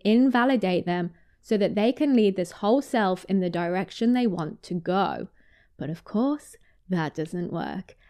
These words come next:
at least not anymore. Perhaps in the past,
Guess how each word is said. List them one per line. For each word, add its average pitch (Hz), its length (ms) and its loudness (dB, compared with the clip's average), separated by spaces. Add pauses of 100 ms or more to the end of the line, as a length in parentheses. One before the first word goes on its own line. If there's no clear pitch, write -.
(120)
at 202 160 -2
least 180 260 0
not 160 220 -6
anymore. 170 520 0 (380)
Perhaps 190 380 0
in 175 80 -2
the 160 80 -4
past, 185 480 -4